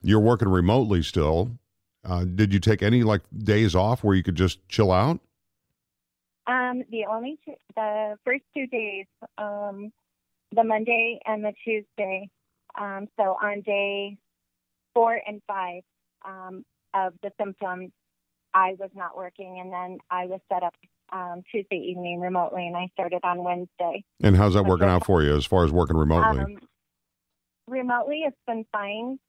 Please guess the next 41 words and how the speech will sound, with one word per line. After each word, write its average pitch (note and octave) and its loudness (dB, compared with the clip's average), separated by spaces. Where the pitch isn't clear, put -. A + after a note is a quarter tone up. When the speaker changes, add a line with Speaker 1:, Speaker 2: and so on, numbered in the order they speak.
Speaker 2:
Wednesday, A3+ -6
Thursday, G#3+ -4
and G3 -8
Friday G3+ 0
of G#3+ -4
last G3+ -2
week, G#3 -10
as G#3+ 0
soon G#3+ -4
as G#3+ -4
I G#3 4
was G#3 -4
done G#3 -4
with G#3 -8
my G3 -6
shift, G#3 0
uh, F#3+ -2
which G3 -10
is, F#3+ -8
it G3+ -6
was F#3+ -4
eight F#3+ -2
to G3 -14
four G3 0
thirty, G3 -4
I G3+ 2
didn't G#3+ -10
even G#3 -14
get G3+ -6
off G3 -2
the G3 -12
couch. G#3+ -2
I G#3 -6
turned G3+ -10
the G3 -14
computer G#3 -6
off G#3 0
and G3+ -8
went F#3 -8
right F#3+ -8
to G3+ -12